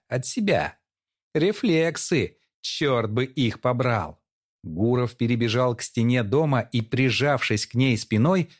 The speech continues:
пошёл боком обходить здание. Вход в дом с другой стороны,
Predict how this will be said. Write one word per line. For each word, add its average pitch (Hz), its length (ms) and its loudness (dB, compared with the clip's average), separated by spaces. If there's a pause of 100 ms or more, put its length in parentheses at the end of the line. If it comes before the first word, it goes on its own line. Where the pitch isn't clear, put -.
пошёл 143 460 2
боком 117 640 2
обходить 107 520 0
здание. 92 680 -2 (400)
Вход 131 420 0
в 107 100 -2
дом 165 320 2
с 95 120 -4
другой 117 380 0
стороны, 131 680 0